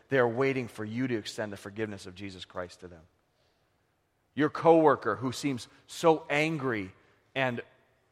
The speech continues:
violently opposed to God probably has never experienced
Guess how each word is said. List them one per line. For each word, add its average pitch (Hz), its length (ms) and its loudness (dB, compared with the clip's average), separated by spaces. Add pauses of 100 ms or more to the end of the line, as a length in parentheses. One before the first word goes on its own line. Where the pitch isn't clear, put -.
(140)
violently 151 600 4
opposed 139 580 2
to 127 80 -8
God 110 320 4 (280)
probably 175 800 4
has 143 240 -2
never 135 420 2 (180)
experienced 131 720 -2